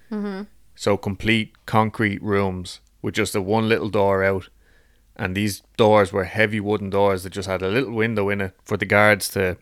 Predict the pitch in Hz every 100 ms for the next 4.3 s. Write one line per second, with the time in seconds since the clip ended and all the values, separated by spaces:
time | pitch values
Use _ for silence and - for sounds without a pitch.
0 | _ _ _ _ - 95 - - 95 98
1 | 92 90 90 98 95 - - - 196 185
2 | 170 185 - - - - - - - 101
3 | 95 101 113 117 104 107 110 107 104 101
4 | 104 104 98